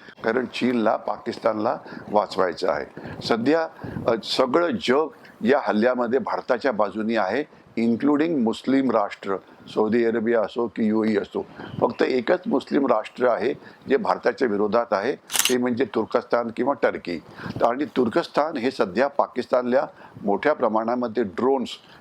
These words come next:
म्हणजे जे अनमॅन्ड एअरक्राफ्ट असतात, ते पुरवत आहे. आणि तसं म्हटलं तर ड्रोन्समधले सर्वात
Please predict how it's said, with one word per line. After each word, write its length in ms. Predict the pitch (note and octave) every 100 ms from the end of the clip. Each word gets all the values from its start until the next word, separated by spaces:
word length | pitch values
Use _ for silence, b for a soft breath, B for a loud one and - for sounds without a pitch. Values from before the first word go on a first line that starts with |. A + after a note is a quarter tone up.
| -
म्हणजे 220 | A2 A2+
जे 120 | G#2+
अनमॅन्ड 520 | - A2+ B2 B2+ B2+
एअरक्राफ्ट 460 | A#2 A2+ A#2 A#2 -
असतात, 260 | G2+ - A#2+
ते 160 | -
पुरवत 400 | - B2 A2+ A2+
आहे. 260 | G#2 F2 C#3 - B B B
आणि 100 | B2+
तसं 300 | - - D3+
म्हटलं 320 | B2+ A2+ C#3
तर 120 | B2
ड्रोन्समधले 800 | B2 F#2 A2+ C3+ B2 B2 G2 B2+
सर्वात 360 | C3 G#2 G#2